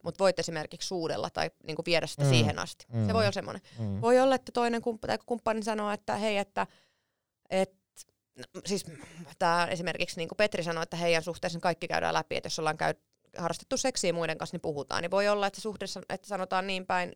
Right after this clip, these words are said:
Speaker 1: niinku mä oon ehkä enemmän sitä tyyppiä, että mä
Speaker 2: Mm.
Speaker 1: sanoisin Samille näin, että... Et, et se on ihan se ja sama, mitä hänellä tapahtuu poikien kanssa sieltä Saimaassa, mut mä toivon, että, niinku, että mä, niitä ei tuoda mun ruokapöytään.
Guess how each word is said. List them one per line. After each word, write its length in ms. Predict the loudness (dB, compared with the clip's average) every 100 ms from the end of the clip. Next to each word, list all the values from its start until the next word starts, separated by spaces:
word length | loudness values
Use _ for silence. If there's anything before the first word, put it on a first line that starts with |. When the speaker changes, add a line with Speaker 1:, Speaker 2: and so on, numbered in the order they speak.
| -12 -10
Speaker 1:
niinku 160 | -2
mä 120 | 2
oon 100 | 2
ehkä 220 | 2 -2 -2
enemmän 240 | 0 -4
sitä 200 | -2 -4
tyyppiä, 500 | -4 -8 _ 0 0
että 200 | -2 -2
mä 60 | 2
Speaker 2:
Mm. 60 |
Speaker 1:
sanoisin 320 | 2 2 -2
Samille 320 | -4 -2 -2 -2
näin, 260 | -2 -2
että... 260 | -4 -6 -6
Et, 220 | -4 -6 -8 -20 _ _ _ _ _ -4
et 180 | -4 -4 -12
se 160 | 2 4
on 100 | 6
ihan 160 | 4
se 120 | 4 6
ja 120 | 6
sama, 220 | 4 2
mitä 200 | 2 0
hänellä 320 | 2 2 2
tapahtuu 680 | 2 0 -2 -2 -2 -2 -4 -4
poikien 380 | 2 4 4 -2
kanssa 280 | -2 -2 -2
sieltä 180 | 0 4
Saimaassa, 600 | 4 4 2 -2 -2 -4 -4
mut 140 | -6
mä 80 | -2
toivon, 380 | 2 2 2 -2
että, 280 | -6 -6 -6
niinku, 200 | -6 -4
että 140 | -2 0
mä, 100 | 0
niitä 260 | -2 -2 -2
ei 40 |
tuoda 220 | 0 0
mun 200 | 0 0
ruokapöytään. 720 | 0 -2 -4 -4 -2 0 -2